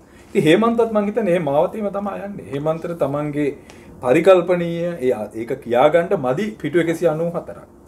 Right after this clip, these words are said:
හේමන්ත ඊට පස්සේ බොහොම කෙටි කාලෙකින් හේමන්ත පොත විකිණෙනවා නේ ඉක්මනට.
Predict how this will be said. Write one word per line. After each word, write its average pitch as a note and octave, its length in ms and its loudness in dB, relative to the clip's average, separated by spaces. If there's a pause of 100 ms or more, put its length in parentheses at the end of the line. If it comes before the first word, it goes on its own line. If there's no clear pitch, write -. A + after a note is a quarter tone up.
(220)
හේමන්ත D#3 400 0
ඊට C#3 180 -6
පස්සේ D3+ 220 -4
බොහොම C#3+ 320 0
කෙටි D3 220 -2
කාලෙකින් G#2+ 460 -2
හේමන්ත G#3 320 -2
පොත E3+ 140 0
විකිණෙනවා G#3 440 -2
නේ A3 100 -6
ඉක්මනට. - 260 -14